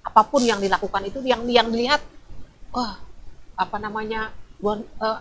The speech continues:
yang positifnya dari teman kita itu. Bu, luar biasa kontribusinya, luar biasa, eh, apa namanya, eh, sudah membantu kita melihat adik,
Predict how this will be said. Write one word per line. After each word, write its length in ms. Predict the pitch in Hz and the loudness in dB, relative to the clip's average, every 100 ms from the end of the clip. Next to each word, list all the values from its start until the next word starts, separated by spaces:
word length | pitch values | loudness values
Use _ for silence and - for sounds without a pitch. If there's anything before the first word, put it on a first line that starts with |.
| - 233 | 2 2
yang 80 | |
positifnya 480 | - 226 247 240 208 | 2 -6 -4 -4 -2
dari 160 | 170 170 | -4 -4
teman 240 | 185 165 - | -8 -10 -10
kita 160 | 180 143 | -10 -10
itu. 280 | - - - - - - - | -12 -12 -16 -18 -18 -16 -8
Bu, 160 | 180 233 | -2 2
luar 220 | 202 202 | 2 4
biasa 320 | 214 208 214 | 2 4 0
kontribusinya, 560 | 180 180 175 170 180 175 | -2 -4 -4 -6 -6 -2
luar 240 | 196 185 | -2 0
biasa, 420 | 208 208 220 214 214 | 0 0 -2 -2 -4
eh, 220 | 190 185 | -6 -6
apa 160 | - 220 | -8 -10
namanya, 320 | 214 220 226 - - - - - - - - | -8 -8 -8 -10 -14 -14 -16 -20 -20 -14 -6
eh, 520 | 196 202 202 202 202 190 | -6 -4 -2 -2 -2 2
sudah 160 | 240 | 4
membantu 480 | 208 196 185 185 180 | 4 6 6 4 -4
kita 480 | 196 185 175 175 185 180 | -6 -2 -4 -4 -8 -10
melihat 240 | 175 170 185 180 | -8 -6 -2 -2
adik, 320 | 170 175 | -2 -6